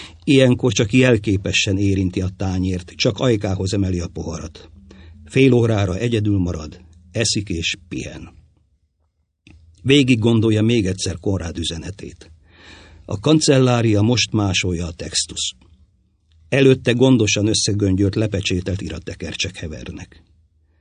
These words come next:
Gyerekkorában, emlékszik, ha apja itthon volt a palotában, ilyenkor jöttek össze,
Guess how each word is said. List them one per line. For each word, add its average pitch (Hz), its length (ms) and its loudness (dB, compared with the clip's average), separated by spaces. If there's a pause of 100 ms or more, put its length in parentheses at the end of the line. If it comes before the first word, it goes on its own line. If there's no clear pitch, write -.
(440)
Gyerekkorában, 120 1040 2 (140)
emlékszik, 101 600 -2
ha - 180 -6
apja 107 240 -2
itthon 110 360 -2
volt 98 200 -2
a 92 60 -6
palotában, 113 680 -2 (460)
ilyenkor 123 480 4
jöttek 107 420 0
össze, - 640 -4